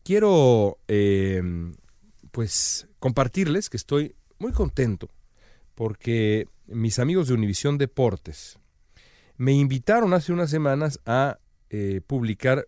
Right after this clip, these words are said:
una columna semanal sobre fútbol. Y bueno,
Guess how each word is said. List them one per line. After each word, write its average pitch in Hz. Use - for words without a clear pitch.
una 131
columna 110
semanal 101
sobre 139
fútbol. 185
Y 165
bueno, 180